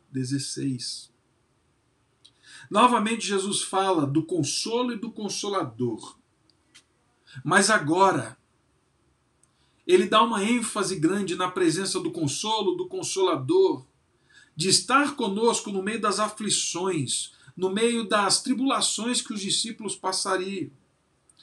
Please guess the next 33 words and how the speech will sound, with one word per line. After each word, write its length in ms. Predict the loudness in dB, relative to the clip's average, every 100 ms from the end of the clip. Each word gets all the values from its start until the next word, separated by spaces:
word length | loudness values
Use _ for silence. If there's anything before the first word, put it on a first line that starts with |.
| -20 -8 0
E 80 |
assim 240 | 4 4 4
como 160 | 2
no 80 | 2
capítulo 460 | 2 2 -2 -6 -4
quatorze, 420 | -4 -2 -4 -4
ele 120 | -4
repete 600 | -4 -6 -6 -6 -4 -4
a 80 | -2
mesma 320 | -2 -2 -4
frase: 480 | -4 0 0 0 -2 -6 _
"Eu 160 | 4 6
digo 480 | 6 8 8 8 4
isso 240 | 0 -4
agora 300 | -4 0 0
pra 140 | 0 -2
vocês, 720 | -2 -2 0 2 2 0 -6 -14 -20 0
pra 160 | 2
que 160 | 2 -4
quando 400 | 2 4 8 6
chegar 380 | 6 0 0 0
a 100 | 2
hora, 380 | 4 4 4
vocês 400 | 0 -2 -2 -2
se 160 | -2 0
recordem 760 | 0 0 0 2 2 2 -4 -6
do 140 | -8
que 120 | -4
eu 120 | -6
disse", 400 | -4 -8 -6 -6
no 140 | -4 -4
verso 580 | -2 -2 0 2 0 0 _ _ _
quatro. 520 | -2 0 -2 -12 -20